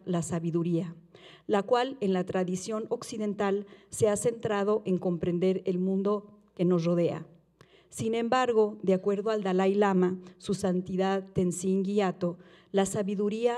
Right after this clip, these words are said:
en Oriente consiste en la comprensión y la práctica de nuestra vida interior y espiritual. En esta tradición, la mente más sabia es aquella despierta al sufrimiento del otro,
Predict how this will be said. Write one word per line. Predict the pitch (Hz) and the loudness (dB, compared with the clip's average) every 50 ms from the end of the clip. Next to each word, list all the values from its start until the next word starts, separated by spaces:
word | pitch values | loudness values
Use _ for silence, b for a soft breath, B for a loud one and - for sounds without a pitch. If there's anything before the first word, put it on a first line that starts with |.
| 247 - | -4 -4
en | 202 190 190 | -2 0 2
Oriente | 190 185 196 208 202 196 196 190 214 214 208 208 | 2 2 2 2 2 2 2 2 2 2 2 0
consiste | - 196 190 185 185 - 214 196 - - 226 220 - - | 0 0 0 0 0 -2 -6 -8 -2 0 0 0 2 0
en | 180 | 0
la | 180 185 185 | 0 0 0
comprensión | 185 190 185 175 - 185 185 180 - - 208 208 214 214 214 B B B B B B | -2 -4 -4 0 0 0 0 -2 -4 -6 -4 -4 -4 -6 -8 B B B B B B
y | _ 214 185 | _ -2 -2
la | 180 175 185 | -2 -2 0
práctica | 185 214 208 208 214 - 233 220 - 240 233 233 - | 0 0 -2 -2 -4 -8 -14 -8 -6 -6 -6 -4 -2
de | 180 185 180 | 0 0 2
nuestra | 175 175 175 - 190 185 | 2 0 -2 -4 -6 -6
vida | 170 190 196 208 208 208 - - | -4 -2 -2 -2 -2 -4 -6 -8
interior | - 208 180 160 - 175 175 190 196 196 196 196 196 - | -6 -6 -4 -2 -2 -2 2 2 2 2 2 0 -4 -2
y | 190 185 | -2 -2
espiritual. | 180 - - - 175 170 160 160 - 165 160 143 147 151 - - - _ B B B B B B B B | -2 -2 -4 -6 -6 -6 -6 -4 -2 -2 -2 -2 -4 -8 -12 -16 -20 _ B B B B B B B B
En | B 202 196 214 | B 2 4 4
esta | 220 208 214 - 240 226 | 4 2 2 0 0 2
tradición, | - 208 196 180 185 - - - 220 208 202 202 208 202 B B B B B B | 2 2 2 0 0 -4 -4 -4 -2 -2 0 -2 -4 -6 B B B B B B
la | 196 180 180 180 | -2 0 0 2
mente | 196 208 208 214 214 214 208 190 | 2 0 0 -2 -2 -2 0 0
más | 180 185 190 208 233 247 | 2 0 0 -2 -2 -6
sabia | - - - 240 220 214 180 180 175 160 175 - - - _ | -6 -4 -4 -2 -2 0 2 2 2 0 -2 -6 -12 -20 _
es | - 196 190 190 - | 0 0 0 2 0
aquella | 214 208 - - 202 196 196 185 190 170 202 - B B B B B B | -4 -4 0 0 0 0 2 0 -2 -2 -2 -8 B B B B B B
despierta | - 180 185 185 - - - 220 220 214 208 214 - 226 220 | 0 0 0 0 -2 -10 -2 2 2 2 2 0 -4 -6 -8
al | 226 - - 180 175 | -6 -4 -4 -4 -4
sufrimiento | 170 - 175 151 - 190 180 190 190 190 185 185 185 190 | -2 -6 -8 -4 -2 0 2 4 4 4 2 2 0 0
del | 185 185 180 175 | 0 2 2 2
otro, | 175 170 165 - 160 160 160 | 0 0 -2 -4 -6 -6 -6